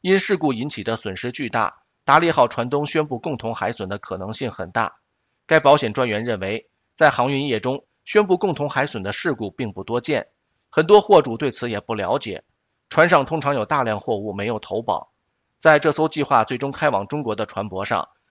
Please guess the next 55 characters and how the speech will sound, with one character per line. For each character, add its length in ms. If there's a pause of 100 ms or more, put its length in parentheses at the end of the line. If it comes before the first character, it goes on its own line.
包 140
含 180
大 160
量 160
美 140
国 160
出 160
口 160
到 160
中 180
国 140
的 100
货 220
物， 260 (320)
这 100
意 140
味 140
着 120
许 140
多 140
中 160
国 120
货 240
主 200
可 160
能 160
需 120
要 140
自 140
掏 180
腰 160
包 320
为 140
事 180
故 140
买 200
单。 280 (840)
巴 120
尔 100
的 120
摩 160
港 220
对 140
中 120
国 140
货 180
物 140
的 120
进 180
出 160
口 180
非 160
常 160
重 180
要。 300